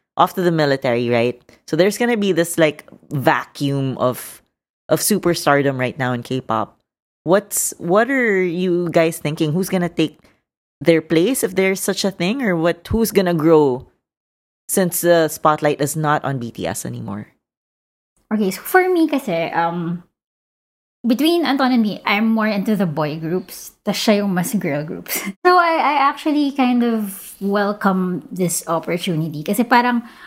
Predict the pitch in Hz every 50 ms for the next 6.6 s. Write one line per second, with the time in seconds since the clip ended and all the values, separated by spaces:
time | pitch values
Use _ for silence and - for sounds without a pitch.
0 | - - 240 262 285 285 320 339 339 330 302 240 214 220 269 269 262 - - -
1 | - - - - - _ 202 226 226 233 240 247 240 269 254 208 220 226 - 220
2 | 196 190 - 220 196 - - 208 202 185 185 190 - - 190 175 165 170 175 165
3 | 170 165 147 160 190 190 196 202 202 - 208 - - - - 302 294 285 277 269
4 | 262 214 240 226 208 202 - 185 196 196 190 - 294 285 277 262 240 240 240 240
5 | 240 - - _ _ _ _ _ - - 247 240 233 247 - 233 - - 285 294
6 | 302 277 - 302 294 294 226 214 175 170 170 156